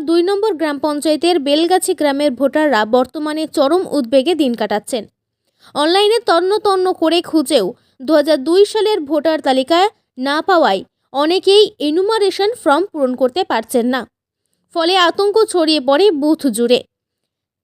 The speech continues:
স্থানীয় সূত্রে জানা গেছে, বেলগাছি দুশো ঊনষাট নম্বর বুথে প্রায় নশো ছেচল্লিশ জন ভোটার রয়েছে।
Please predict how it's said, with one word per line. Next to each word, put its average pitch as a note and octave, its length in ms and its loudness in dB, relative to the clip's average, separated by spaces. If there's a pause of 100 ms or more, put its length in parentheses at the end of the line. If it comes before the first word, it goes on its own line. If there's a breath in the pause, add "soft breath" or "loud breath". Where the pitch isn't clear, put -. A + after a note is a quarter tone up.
(120)
স্থানীয় F#4 360 2
সূত্রে A4 340 2
জানা F4+ 260 2
গেছে, F#4 340 2
বেলগাছি D#4 600 2
দুশো D#4+ 300 2
ঊনষাট F#4 560 2
নম্বর F4+ 360 0
বুথে C4 380 -2
প্রায় C#4+ 280 -2
নশো C#4+ 400 -4
ছেচল্লিশ F#4+ 600 0
জন F4+ 200 0
ভোটার B3+ 380 2
রয়েছে। G#3+ 360 0